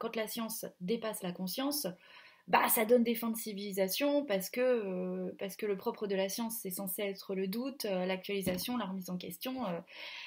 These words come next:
euh, l'ouverture, et surtout une ouverture aussi sur, euh, la philosophie, sur plein d'autres choses, hein. La science sans philosophie, c'est, c'est juste une bombe atomique. Donc c'est, donc on sait que cet équilibre, il est fragile et qu'il faut toujours le maintenir, mais, euh, le milieu spirituel n'y, n'y,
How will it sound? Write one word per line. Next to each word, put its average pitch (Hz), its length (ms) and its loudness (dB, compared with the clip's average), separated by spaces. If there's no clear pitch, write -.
euh, 156 540 -2
l'ouverture, 208 800 2
et 190 100 2
surtout 190 320 -4
une 226 120 2
ouverture 196 420 0
aussi 202 260 -2
sur, 202 300 -2
euh, 180 60 2
la 175 120 2
philosophie, 180 600 -2
sur - 220 -2
plein 220 180 0
d'autres 202 200 -2
choses, 269 280 -2
hein. 233 160 0
La 185 100 0
science 220 300 -4
sans 190 100 -6
philosophie, 185 560 -4
c'est, 190 380 -6
c'est 180 180 -6
juste 202 220 -8
une 196 100 -4
bombe 185 140 0
atomique. 196 480 -2
Donc 190 220 2
c'est, 185 320 2
donc 226 160 6
on 254 60 8
sait 311 160 2
que 311 80 -2
cet 240 180 6
équilibre, 233 480 0
il 202 160 0
est 202 40 2
fragile 220 400 -2
et 180 120 2
qu'il - 140 -12
faut 208 100 -2
toujours 196 220 -4
le 190 40 0
maintenir, 202 500 -2
mais, 190 240 2
euh, 175 160 4
le 185 180 0
milieu 214 240 0
spirituel 233 580 0
n'y, 190 220 -2
n'y, 190 840 -4